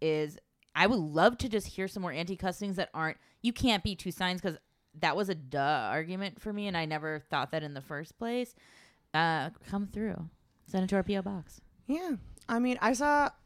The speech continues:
Speaker 2: I c-, don't remember who it was now, but one, one astrologer that I like a lot,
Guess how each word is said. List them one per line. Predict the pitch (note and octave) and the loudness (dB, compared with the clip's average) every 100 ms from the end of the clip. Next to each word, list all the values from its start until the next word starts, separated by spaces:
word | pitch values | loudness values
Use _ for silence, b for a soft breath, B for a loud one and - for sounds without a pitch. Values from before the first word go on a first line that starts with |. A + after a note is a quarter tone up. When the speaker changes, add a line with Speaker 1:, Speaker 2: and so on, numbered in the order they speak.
| _ | _
Speaker 2:
I | G#3 | -6
c-, | G#3+ | -4
don't | G3 A3 A3+ | -4 -4 -2
remember | G#3 F#3 | -4 -4
who | D#3+ | -2
it | E3 | -2
was | D3+ D3 | -2 -2
now, | D3 C#3 | -4 -4
but | C#3+ | -4
one, | D#3+ D#3+ F#3 F#3+ F#3+ F#3 - _ _ _ _ - - - _ - - - | -6 -2 0 0 -2 -6 -10 _ _ _ _ -20 -20 -20 _ -16 -16 -12
one | F3+ G3+ A3 A3+ D3+ | -4 0 0 -2 -6
astrologer | E3 D#3 C#3+ C#3+ C3+ C3+ B2+ | -6 -2 -2 -2 -6 -10 -6
that | C#3 C#3 _ | -6 -6 _
I | C3+ C3+ C3 - - | -8 -6 -10 -14 -8
like | C#3 C#3 | -6 -6
a | C#3 | -6
lot, | B2+ A#2+ A2 | -6 -6 -6